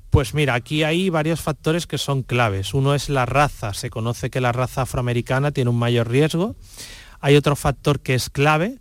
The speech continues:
que es la edad. El cáncer de próstata es un cáncer de personas mayores. A medida que aumentamos la edad existe una mayor prevalencia. Es un cáncer que se diagnostica generalmente,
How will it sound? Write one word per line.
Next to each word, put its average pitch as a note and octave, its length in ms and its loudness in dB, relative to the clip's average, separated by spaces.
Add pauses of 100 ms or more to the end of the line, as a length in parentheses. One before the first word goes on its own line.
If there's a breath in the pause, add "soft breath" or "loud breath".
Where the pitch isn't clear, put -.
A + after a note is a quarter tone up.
que C3+ 120 -2
es - 140 -4
la A#2+ 200 2
edad. D3+ 300 2 (200)
El C3 140 -14
cáncer B2+ 360 -4
de A#2 120 0
próstata A#2+ 640 -2
es A#2 200 -2
un A#2+ 220 0
cáncer A#2 640 -2
de A2 140 0
personas A2+ 540 0
mayores. C3+ 540 4
A C3 80 2
medida A#2 360 2
que C3 100 -2
aumentamos A#2 500 2
la A2+ 140 2
edad A#2+ 240 4
existe A#2 420 -2
una A#2 360 0 (340 loud breath)
mayor A#2 340 6
prevalencia. A#2+ 720 2
Es - 100 -8
un B2 100 -4
cáncer A#2 360 -4
que A#2+ 100 -4
se A2+ 160 -4
diagnostica A2 680 -2
generalmente, A2+ 760 0